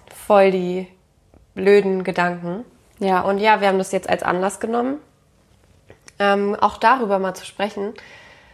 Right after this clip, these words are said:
Speaker 1: weil wir sind hier auf der Welt, auf der Erde,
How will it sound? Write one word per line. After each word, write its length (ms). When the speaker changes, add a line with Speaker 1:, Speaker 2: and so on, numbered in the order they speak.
Speaker 1:
weil 220
wir 100
sind 220
hier 320
auf 160
der 600
Welt, 520
auf 160
der 200
Erde, 560